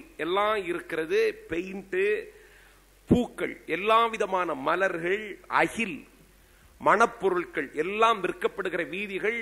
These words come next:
மருவூர் பாக்கத்துல தனியாக இருக்கிறது. இதுக்கு மட்டும் ஒரு வீதி, இதற்கு மட்டும் ஒரு காவிரி பூம்பட்டினம், அவ்வளவு செழிப்பு. அடுத்தது பட்டு நூல், பட்டு நூல், எலி மயிர். எலி இருக்கு பாருங்க, எலியினுடைய மயிர்ல ஆடை தயாரித்தான்.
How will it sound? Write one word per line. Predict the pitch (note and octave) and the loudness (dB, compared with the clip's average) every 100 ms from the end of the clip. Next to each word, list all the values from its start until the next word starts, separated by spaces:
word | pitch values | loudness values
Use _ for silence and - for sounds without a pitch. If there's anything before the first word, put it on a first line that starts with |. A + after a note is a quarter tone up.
| E3+ - | -8 -4
மருவூர் | C#3 F#3+ G#3+ G#3+ - | -2 0 -2 -4 -4
பாக்கத்துல | F3 F3 - G3+ - | -6 -6 -8 -10 -4
தனியாக | E3 F#3 F#3+ E3 | -4 0 2 0
இருக்கிறது. | B2+ - A2 - - | -4 -10 -12 -12 -10
இதுக்கு | D#3 F#3+ F#3+ | -2 -2 0
மட்டும் | F3+ G3 C4 | -2 -2 0
ஒரு | G#3+ E3+ | 0 0
வீதி, | E3+ E3 C3 - _ _ _ _ _ - _ _ _ - - - _ _ _ _ _ _ _ | -4 -10 -12 -18 _ _ _ _ _ -20 _ _ _ -20 -20 -20 _ _ _ _ _ _ _
இதற்கு | D#3+ A3 - G#3+ | -2 -2 -2 0
மட்டும் | G#3+ C4+ | 0 0
ஒரு | A3+ | -2
காவிரி | D#3 G3 B3 | 2 0 0
பூம்பட்டினம், | - G#3 G3 G3 G3 | -4 -4 -4 -2 -2
அவ்வளவு | D#3+ G#3 B3+ | -2 -2 -4
செழிப்பு. | - G3+ G#3 - E3+ - | -4 -6 -8 -8 -8 0
அடுத்தது | E3+ G3+ A3 G3+ | 0 2 0 -2
பட்டு | - F#3 - - | 0 -2 -2 -8
நூல், | G3+ G#3 A#3 B3 G3+ - - | -2 -2 -2 -6 -12 -12 0
பட்டு | E3+ - - A3 | 0 0 -8 -2
நூல், | G3 A#3 A3+ E3 | 0 -2 -6 0
எலி | E3+ A3 B3 | 4 4 4
மயிர். | G3+ F3+ F3+ - - - _ _ _ _ - | 0 -2 -2 -6 -12 -20 _ _ _ _ 0
எலி | F#3 A3+ | 2 2
இருக்கு | B3+ G#3 F#3+ | -4 -4 -6
பாருங்க, | E3+ F3+ F3 A3+ | -4 -2 -2 -4
எலியினுடைய | G3+ E3+ G3 A#3+ B3 A3+ G#3 G3+ F#3 | 0 2 2 2 -2 -2 -2 0 0
மயிர்ல | F3+ A3 A3 B3 | 0 0 0 2
ஆடை | G3 G3+ G3 | 4 4 2
தயாரித்தான். | F3 D#3 C3+ B2 - G#2 | -2 0 0 -2 -6 -10